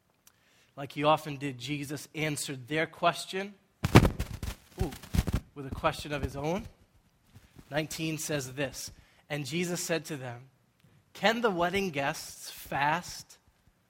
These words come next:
while the bridegroom is with them?'" As long as they have the bridegroom with them, they cannot fast. All right, typical beautiful Jesus answer. There's a couple of things going on here.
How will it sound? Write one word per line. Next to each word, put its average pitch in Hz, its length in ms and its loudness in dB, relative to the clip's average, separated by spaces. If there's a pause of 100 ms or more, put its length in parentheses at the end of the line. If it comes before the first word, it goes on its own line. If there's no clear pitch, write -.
while 151 240 4
the 151 140 0
bridegroom 160 1080 0
is 151 200 -4
with 202 260 0
them?'" 269 360 -4 (1120)
As 151 100 -6
long 220 260 8
as 214 80 0
they 208 140 0
have 185 200 2
the 180 80 0
bridegroom 151 540 0
with 139 200 -8
them, 127 320 -16 (520)
they 165 540 0
cannot 135 600 -4
fast. - 640 -14 (1200)
All 131 60 -6
right, 123 120 -12
typical 160 420 -4
beautiful 147 500 -2
Jesus 143 500 -6
answer. 131 480 -10
There's 131 200 -6
a - 60 -12
couple 165 300 0
of - 80 -2
things 151 280 -4
going 143 300 0
on 139 220 -2
here. 127 260 -12